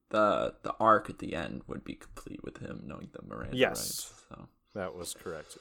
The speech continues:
Speaker 2: Unfortunately, you did not say the correct answer while we were doing the quiz.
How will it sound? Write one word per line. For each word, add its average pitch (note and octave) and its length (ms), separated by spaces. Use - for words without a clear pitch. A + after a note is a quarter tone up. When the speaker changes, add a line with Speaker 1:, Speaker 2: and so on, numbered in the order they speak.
Speaker 2:
Unfortunately, C3 680
you A#2 120
did G#2 180
not G#2 560
say A2 220
the F#2 100
correct F2 300
answer G2 300
while F2 200
we E2 120
were D#2+ 100
doing D#2+ 220
the D#2+ 80
quiz. - 420